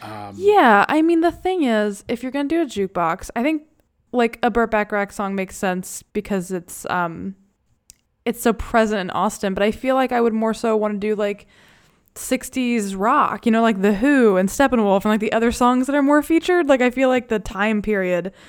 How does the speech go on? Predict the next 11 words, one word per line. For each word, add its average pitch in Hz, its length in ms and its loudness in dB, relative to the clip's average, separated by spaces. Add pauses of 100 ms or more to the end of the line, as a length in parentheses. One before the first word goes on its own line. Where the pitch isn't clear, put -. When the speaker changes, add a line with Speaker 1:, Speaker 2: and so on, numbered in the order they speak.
(260)
Speaker 2:
lends 208 220 -2
itself 185 400 -2
to 196 80 -4
more 185 180 0
of 180 40 0
that 175 180 0
sixties 175 720 -6
classic - 380 -6
rock 185 340 -4
vibe - 280 -6
than 202 280 -8